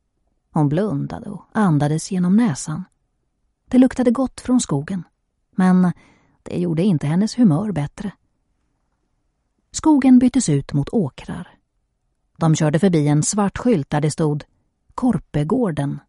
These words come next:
med vit text. "Snart är vi framme. Det här blir toppen", sa pappa. Han vände sig om och log mot Lisa och hennes bror Max.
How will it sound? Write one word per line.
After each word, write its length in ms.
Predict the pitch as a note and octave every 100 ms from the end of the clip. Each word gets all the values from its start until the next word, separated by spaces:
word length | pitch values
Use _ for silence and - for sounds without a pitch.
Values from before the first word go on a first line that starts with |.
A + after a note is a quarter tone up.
| _
med 200 | A3 E3
vit 240 | D3 -
text. 500 | - F#3 - - - _ _ _ _ _ _ _ _ _ _ _ _ _ _ _ _ _ _
"Snart 320 | C#4 A3+ C#4+
är 60 | D4
vi 100 | C#4
framme. 360 | G3+ C3 D#3 - _ _ _
Det 80 | -
här 200 | C#3 F3
blir 140 | D3+ C#3
toppen", 500 | - D#3+ - E3 B2+ _ _ _ _
sa 200 | - C3+
pappa. 340 | F#3 F3 E3+ - _ _ _ _ _ _ _ _ _ _
Han 200 | - C3+
vände 320 | D#3 D#3 C3+
sig 160 | C#3 G#3
om 180 | C3+ D3
och 100 | F#3
log 400 | D3+ D3+ - G3
mot 180 | G3
Lisa 480 | A#3+ G#3 - - -
och 120 | F3 -
hennes 280 | F#3 G3+
bror 260 | E3 D3+ F#3+
Max. 540 | F#3+ C#3+ - - -